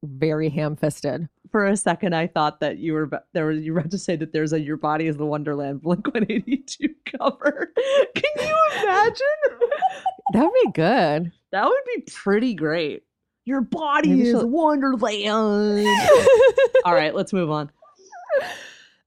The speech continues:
Speaker 1: Uh, okay. An awkward encounter at Alice's.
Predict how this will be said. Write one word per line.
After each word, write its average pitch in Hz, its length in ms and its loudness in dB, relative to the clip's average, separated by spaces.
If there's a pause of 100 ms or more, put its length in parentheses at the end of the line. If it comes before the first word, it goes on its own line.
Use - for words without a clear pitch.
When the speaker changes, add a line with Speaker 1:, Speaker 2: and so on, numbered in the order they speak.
(120)
Speaker 1:
Uh, 220 640 2
okay. 247 540 0 (460)
An 214 180 2
awkward 247 400 0
encounter 226 600 -2
at 190 280 -2
Alice's. 180 800 -2